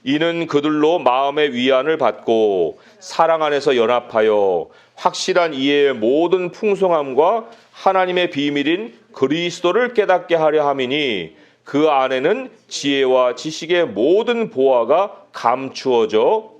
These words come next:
있느니라." 지혜는요, 하나님이 그리스도 안에다 감춰 놓으셨어요. 성경에서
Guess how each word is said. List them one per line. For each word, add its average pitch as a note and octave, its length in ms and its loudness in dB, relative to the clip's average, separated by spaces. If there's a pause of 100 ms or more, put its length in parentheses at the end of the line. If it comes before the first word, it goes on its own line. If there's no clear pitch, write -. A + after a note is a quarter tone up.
있느니라." D#2+ 800 -8 (1040)
지혜는요, D#3+ 800 -2 (100)
하나님이 F3+ 560 -2 (260)
그리스도 A3+ 640 -2
안에다 E3 480 0
감춰 A#2 400 -6
놓으셨어요. C#2 680 -14 (1160)
성경에서 A#3 1040 0